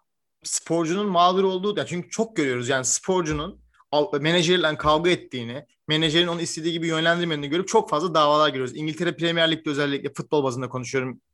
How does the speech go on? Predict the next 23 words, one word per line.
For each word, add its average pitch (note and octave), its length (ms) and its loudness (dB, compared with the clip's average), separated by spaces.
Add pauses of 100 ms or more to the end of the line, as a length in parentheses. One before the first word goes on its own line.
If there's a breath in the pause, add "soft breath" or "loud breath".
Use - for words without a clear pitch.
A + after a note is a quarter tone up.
(100)
S-, - 380 -6
yani C3+ 180 0
su - 160 2
altı D3+ 220 4
hokeyinden D3+ 1200 -2
örnek D3 280 0
veremediğim C#3 380 0
için. F#3+ 340 -8 (360 loud breath)
Ee, C3+ 240 2
ama, F3 420 4 (300 loud breath)
e, D3+ 80 -4
dediğim D#3+ 520 0
gibi E3+ 160 0
hani E3 240 2
çok G#3 240 2
fazla E3+ 300 0
böyle F3 120 0
olaylar D#3+ 600 0
görüyoruz. C3 680 -6 (480 soft breath)
Ee, B1+ 300 -2 (680)
böyle F3+ 300 2
bir A3+ 100 -2
durumda G3 580 2